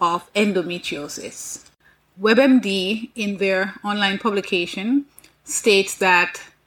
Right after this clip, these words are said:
there are different ways to measure endometriosis. It also said that the most widely used scale is from the American Society of Reproductive Medicine.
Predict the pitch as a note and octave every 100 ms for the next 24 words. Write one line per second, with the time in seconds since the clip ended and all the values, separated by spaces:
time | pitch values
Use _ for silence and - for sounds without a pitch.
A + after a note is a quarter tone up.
0 | _ _ _ F3 G3+ G3+ F3 F#3+ F#3+ C4
1 | E4 F#4+ A3 F#3 E3+ E3 E3+ - - F#3+
2 | F3 F#3 F#3 F#3+ F#3 F3 F3 D#3+ G3+ -
3 | _ A3+ A3 G3+ F#3 F#3+ - F3 D#3+ D3
4 | - - - - _ _ _ _ - A#3
5 | - A#3 C4 D4+ F4 - G3 F3+ F3+ E3
6 | D#3 D3+ - - _ _ G3 F#3+ F3+ F3+
7 | G3 F3+ G3+ C#4 A#3 F3 E3 - _ -
8 | _ G3 G#3 A3+ B3+ A#3+ - - - -
9 | A3+ F3+ E3+ F3+ G#3+ _ _ _ - G#3
10 | - G#3 F#3+ F3 F3 F#3+ G3+ G3+ A3+ -
11 | B3 B3 A#3+ A#3+ C#4 F4 - _ _ _
12 | G#3 G3+ G#3+ G3+ F#3 F3+ - - E3 F#3
13 | D#3+ E3 - D3+ B2 F3+